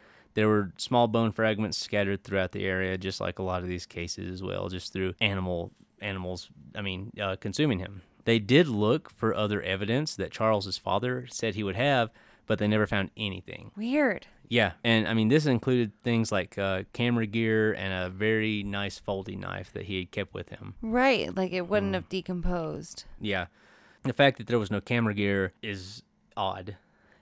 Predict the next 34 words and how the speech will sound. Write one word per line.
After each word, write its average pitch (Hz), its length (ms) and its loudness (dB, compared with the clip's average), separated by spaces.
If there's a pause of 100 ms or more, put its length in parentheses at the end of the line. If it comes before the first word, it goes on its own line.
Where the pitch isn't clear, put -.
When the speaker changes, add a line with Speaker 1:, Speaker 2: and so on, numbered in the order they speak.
(120)
Speaker 2:
Yeah. 190 360 4
Speaker 1:
And 107 160 -2
it, 113 240 -4
it 135 40 -4
would 131 160 4
indicate, 131 400 4
like, 101 220 -2
something 95 280 -6
happened 95 500 -2
to 92 100 -8
him, 87 160 -12
Speaker 2:
Like 92 180 -10
Speaker 1:
right? 92 80 -2
Speaker 2:
someone 95 300 -2
robbed 147 360 -2
him 151 280 -8
or 98 80 -4
Speaker 1:
Yeah. 92 340 2
Speaker 2:
yeah. 165 380 -2 (200)
Speaker 1:
But 127 600 2 (160)
it's - 120 -14
hard 160 260 4
to 123 40 -4
say 147 280 4
that 80 140 -2
that 120 160 2
is 110 120 -2
what 101 140 -4
happened 104 540 0
because 123 440 0
of 101 100 -4
where 107 140 2
he 101 100 0
was. 85 460 -4